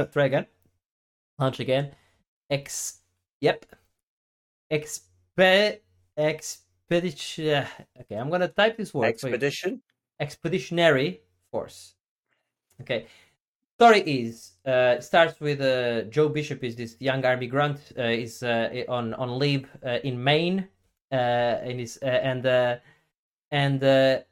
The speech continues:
Speaker 1: Earth starts getting attacked, okay, by, uh, by this alien race, right? And, uh, he's an army guy. Quickly, you know, grabs a few, a few other, a few other people, and, you know,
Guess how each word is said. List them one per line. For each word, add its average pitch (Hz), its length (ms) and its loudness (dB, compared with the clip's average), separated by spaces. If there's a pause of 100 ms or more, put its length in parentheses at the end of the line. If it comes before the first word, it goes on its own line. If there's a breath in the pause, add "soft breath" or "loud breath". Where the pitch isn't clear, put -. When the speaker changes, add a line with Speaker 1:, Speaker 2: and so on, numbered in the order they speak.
Speaker 1:
Earth 175 400 6 (120)
starts 139 240 -2
getting 120 240 -6
attacked, - 540 -10 (300)
okay, 190 360 0 (1400)
by, 123 260 4
uh, 117 460 2 (260)
by 120 460 0
this 117 300 -10
alien 110 580 -6 (400)
race, 104 400 -12 (160)
right? 196 160 -6 (420)
And, 131 320 -4
uh, 127 400 4 (160)
he's 117 160 -4
an 123 100 -4
army 139 260 2
guy. 156 260 6
Quickly, 135 640 -4 (100)
you 131 120 -4
know, 120 140 -4
grabs 131 280 4
a 127 60 -6
few, 135 240 -8
a 131 40 -8
few 139 220 -2
other, 131 220 0
a 131 60 -8
few 147 160 0
other 131 140 0
people, 147 360 0
and, 131 380 -2
you 143 120 -6
know, 104 200 -4